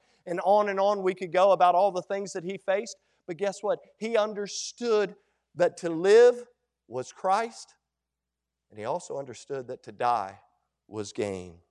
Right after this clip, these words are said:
It was in one fifty-six A D, the pastor, the pastor of the church in Smyrna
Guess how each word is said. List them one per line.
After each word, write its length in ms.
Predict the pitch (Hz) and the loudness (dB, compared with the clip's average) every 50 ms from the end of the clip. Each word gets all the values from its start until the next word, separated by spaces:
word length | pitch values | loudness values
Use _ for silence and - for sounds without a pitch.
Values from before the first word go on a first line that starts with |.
| _ _ _ _ _ _ _ _ _ _ _ _ _ _ _ _ _ _ _ _ _ _ - _ _ _ _ _ _ _ _ _ _ _ | _ _ _ _ _ _ _ _ _ _ _ _ _ _ _ _ _ _ _ _ _ _ -20 _ _ _ _ _ _ _ _ _ _ _
It 120 | - 139 | -4 -4
was 160 | 135 135 127 147 | -4 -2 -2 -2
in 140 | 143 143 | -2 2
one 200 | 156 170 180 175 | 4 4 4 4
fifty-six 720 | 170 - - 180 - - - 139 - - - 190 165 - - | 2 -4 -6 -8 -8 -6 -12 -12 -10 -8 -8 -8 -8 -6 -4
A 160 | 180 160 151 | -4 -4 -4
D, 400 | 143 151 170 170 165 156 135 131 _ _ _ _ _ _ _ _ _ _ _ _ _ _ _ - | -2 -2 -2 -2 -2 -2 -6 -10 _ _ _ _ _ _ _ _ _ _ _ _ _ _ _ -8
the 100 | 143 151 | -8 -8
pastor, 800 | - - 185 185 175 180 170 - - - - 151 110 90 _ _ _ _ _ _ _ _ _ _ _ _ _ _ _ _ _ _ _ _ _ _ _ _ _ _ _ _ | -6 0 2 4 4 4 2 -2 -10 -12 -12 -12 -12 -12 _ _ _ _ _ _ _ _ _ _ _ _ _ _ _ _ _ _ _ _ _ _ _ _ _ _ _ _
the 80 | - 151 | -4 -2
pastor 500 | 147 180 180 175 175 180 - - 190 180 | 2 4 4 6 6 4 2 0 0 2
of 140 | 175 170 156 | 2 2 2
the 100 | 160 156 | 0 -10
church 640 | - - - 202 190 185 143 - - - - - _ _ _ _ _ _ _ _ _ _ _ _ _ _ _ _ _ _ | -8 -4 -2 -2 -2 -2 -4 -10 -18 -20 -20 -20 _ _ _ _ _ _ _ _ _ _ _ _ _ _ _ _ _ _
in 140 | - 139 143 | -16 -14 -12
Smyrna 580 | - - - 185 190 196 190 180 160 131 117 | -12 -10 -8 -2 0 0 0 0 -2 -6 -8